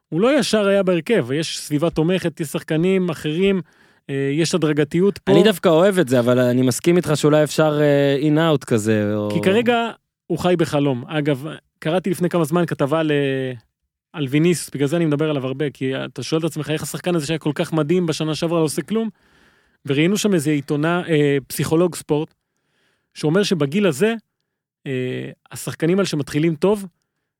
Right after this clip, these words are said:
Speaker 1: לא מבינים שזה לא רק משחק. זאת אומרת, הם חיים בתחושה שהם משחקים עכשיו,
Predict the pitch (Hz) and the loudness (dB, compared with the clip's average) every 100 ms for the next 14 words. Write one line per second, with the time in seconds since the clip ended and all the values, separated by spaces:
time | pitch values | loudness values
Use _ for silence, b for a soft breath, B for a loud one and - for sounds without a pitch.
0 | _ _ 143 156 220 220 156 156 196 247 | _ _ 0 2 2 2 2 2 2 0
1 | 240 _ _ _ - - 143 143 165 185 | -8 _ _ _ -14 -6 -2 2 2 2
2 | 185 - 151 - 151 120 - - 165 202 | 0 -2 -4 -2 -4 -6 -12 -6 -4 -4
3 | 190 208 - 180 196 165 - 139 214 220 | -2 -4 -2 -2 -2 -4 -6 -6 -4 -4
4 | - 139 123 135 - 214 214 - 214 214 | -4 -6 -6 -10 -6 -2 -2 -2 -2 -2